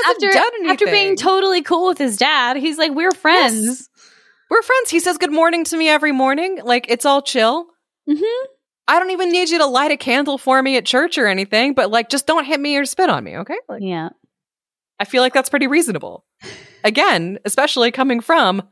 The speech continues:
Speaker 1: someone that the book is referring to as the evil one. <laughs> So the demon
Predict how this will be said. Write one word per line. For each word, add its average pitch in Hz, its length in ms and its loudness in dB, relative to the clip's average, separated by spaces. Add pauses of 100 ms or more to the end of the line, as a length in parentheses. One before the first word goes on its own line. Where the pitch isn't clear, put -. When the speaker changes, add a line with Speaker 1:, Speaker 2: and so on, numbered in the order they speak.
(140)
Speaker 1:
someone 240 420 0
that 220 100 -4
the 214 80 0
book 269 240 0
is 240 140 0
referring 165 360 0
to 170 200 -2
as 160 280 0
the 185 200 2
evil 208 400 0
one. 139 320 -8 (260)
<laughs> - 60 -4 (4000)
So 196 440 0
the 190 180 0
demon 180 500 0